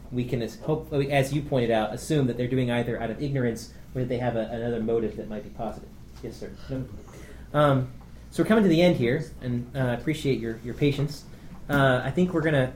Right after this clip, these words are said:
just kinda wrap up the very last thing. I, if you, if you put on tzitzit, um, uh, talit in the morning, you pray this regularly. If you pray the Shema, the whole Shema piece every day, you pray this every day, um, about the tzitzit. And I,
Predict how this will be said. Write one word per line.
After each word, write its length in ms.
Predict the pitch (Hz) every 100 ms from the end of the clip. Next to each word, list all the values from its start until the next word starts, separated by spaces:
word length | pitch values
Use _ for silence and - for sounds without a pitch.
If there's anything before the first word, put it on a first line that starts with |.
| -
just 140 | 143
kinda 160 | 170 139
wrap 220 | 143 143
up 180 | 156 -
the 160 | 131 123
very 240 | 143 160
last 300 | 135 139 139
thing. 160 | 131 120
I, 120 | 123 - - -
if 140 | 139
you, 120 | 175 165
if 120 | -
you 60 | 139
put 120 | 240
on 100 | 208
tzitzit, 440 | 170 165 123 131 - - - -
um, 340 | 131 120 110 110 -
uh, 300 | 127 123 117
talit 320 | 113 131 131
in 60 | 131
the 80 | 117
morning, 340 | 120 117 110 - - -
you 100 | 123
pray 300 | - 175 175
this 300 | 143 - - - -
regularly. 440 | 143 131 113 107 117
If 60 |
you 60 | 131
pray 220 | - 160
the 80 | 117
Shema, 560 | - 123 190 143 107 - -
the 100 | 123
whole 180 | 147 143
Shema 400 | - 120 196 -
piece 360 | 127 101 - 131
every 220 | 117 107
day, 300 | 98 98 - - -
you 80 | 123
pray 220 | 127 139
this 160 | 123 120
every 160 | 110 104
day, 220 | 95 - - - -
um, 440 | 123 120 110 107 - - - - - - - - -
about 380 | 123 135 139 131
the 60 |
tzitzit. 440 | 113 143 135 110 -
And 80 |
I, 100 | 139